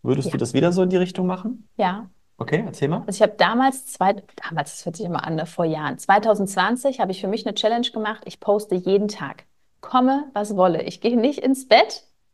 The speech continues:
Speaker 2: Du weißt, wie krass das manchmal war.
Speaker 1: Ja.
Speaker 2: Ich gehe nicht ins Bett, ich poste jeden Tag, weil ich wollte mich so an den Rande des Wahnsinns bringen. Und das ist auch, würde ich immer wieder machen,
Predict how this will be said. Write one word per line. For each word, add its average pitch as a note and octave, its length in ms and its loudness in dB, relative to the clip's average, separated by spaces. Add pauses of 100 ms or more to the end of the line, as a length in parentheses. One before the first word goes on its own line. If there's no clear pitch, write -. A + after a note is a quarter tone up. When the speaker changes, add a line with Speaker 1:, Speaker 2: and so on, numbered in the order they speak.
(100)
Speaker 2:
Du F3 120 -8
weißt, A3+ 280 0
wie A3+ 120 -4
krass - 260 -8
das B3 140 -10
manchmal B3+ 480 -2
war. B3 60 6
Speaker 1:
Ja. - 180 2 (960)
Speaker 2:
Ich - 120 -10
gehe A#3 120 2
nicht B3 180 4
ins A#3+ 180 -2
Bett, A3 160 2
ich G#3+ 120 -10
poste A3 300 -2
jeden G#3+ 220 2
Tag, F#3 320 -6
weil F3 120 -4
ich - 100 -14
wollte A#3+ 300 2
mich G#3+ 160 -4
so G3+ 80 -2
an - 180 -6
den F#3 320 -4 (180)
Rande A3+ 440 2
des G#3+ 200 0
Wahnsinns F#3 460 0
bringen. D#3+ 260 -6
Und F#3 80 -8
das F#3 140 -2
ist G#3+ 120 -6
auch, - 180 -4
würde A3+ 180 0
ich A3+ 120 -4
immer B3 220 4
wieder A#3 280 4
machen, B3 420 0